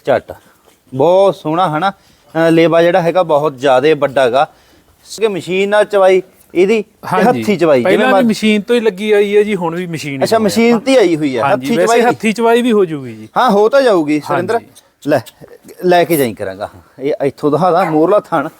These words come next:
Speaker 1: ਠੀਕ ਹੈ? ਤੇ ਮਗਰੋਂ ਜਿਹੜਾ ਹੈਗਾ ਨਾ, ਇਹ ਤੁਸੀਂ ਚੈੱਕ ਕਰ ਲਓ, ਤੋਰ ਤੂਰ ਵੀ ਦੇਖ ਲਓ ਤੁਸੀਂ ਐਨ।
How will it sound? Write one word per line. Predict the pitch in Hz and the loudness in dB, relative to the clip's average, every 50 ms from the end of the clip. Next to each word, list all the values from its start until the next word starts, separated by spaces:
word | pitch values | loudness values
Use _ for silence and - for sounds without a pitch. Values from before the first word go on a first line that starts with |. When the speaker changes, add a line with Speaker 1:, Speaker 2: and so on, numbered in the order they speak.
| _ _ _ _ _ _ _ _ _ _ _ _ _ _ - | _ _ _ _ _ _ _ _ _ _ _ _ _ _ -8
Speaker 1:
ਠੀਕ | - 143 135 185 | -6 -4 0 0
ਹੈ? | 185 175 - - - _ _ _ _ - | 0 0 -2 -8 -20 _ _ _ _ 0
ਤੇ | 156 156 | 0 2
ਮਗਰੋਂ | 156 156 151 147 135 143 156 160 160 | 2 2 2 2 2 2 2 2 2
ਜਿਹੜਾ | 151 160 175 175 | 2 2 2 2
ਹੈਗਾ | 160 156 160 165 190 185 | 2 0 -2 -2 -2 -2
ਨਾ, | 185 196 - _ _ _ _ _ _ - | -4 -6 -12 _ _ _ _ _ _ -6
ਇਹ | 135 151 156 139 | -4 -2 -2 -4
ਤੁਸੀਂ | - 156 131 143 135 | -4 -8 -8 -8 -6
ਚੈੱਕ | - 143 131 113 - - | -2 -2 -2 -2 -2 -4
ਕਰ | - 107 92 87 | -4 -2 -2 -2
ਲਓ, | 85 82 82 - - _ _ _ _ _ _ _ _ _ | -4 -8 -16 -20 -20 _ _ _ _ _ _ _ _ _
ਤੋਰ | - 147 143 139 143 127 | 0 2 2 2 2 0
ਤੂਰ | - 143 143 139 | 0 0 0 2
ਵੀ | 139 156 160 | 2 2 2
ਦੇਖ | 147 143 143 127 | 4 2 2 2
ਲਓ | 139 143 139 | 2 0 -2
ਤੁਸੀਂ | 123 135 127 147 143 147 | -2 -4 -6 -4 -2 0
ਐਨ। | 165 185 190 190 175 | 0 0 0 -2 -4